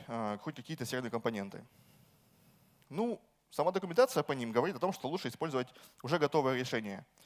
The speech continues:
Э, например, в метафреймворках, таких как Next J S. Ещё также недавно появился, появилась поддержка серверных компонентов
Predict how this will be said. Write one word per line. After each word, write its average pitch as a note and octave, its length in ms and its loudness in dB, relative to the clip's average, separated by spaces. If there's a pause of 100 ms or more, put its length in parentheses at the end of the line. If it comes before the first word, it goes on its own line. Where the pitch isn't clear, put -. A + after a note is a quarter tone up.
(480)
Э, G#2+ 240 2
например, C#3+ 420 2
в A2+ 80 -4
метафреймворках, C#3 640 0
таких F3+ 200 -4
как C#3+ 160 2
Next C3 160 -2
J A2+ 200 0
S. - 220 -10 (800)
Ещё B2+ 180 0
также F#3 240 4
недавно D3+ 300 4
появился, B2 760 4 (120)
появилась C3+ 300 0
поддержка B2+ 760 0
серверных C3 200 0
компонентов C#3+ 480 -2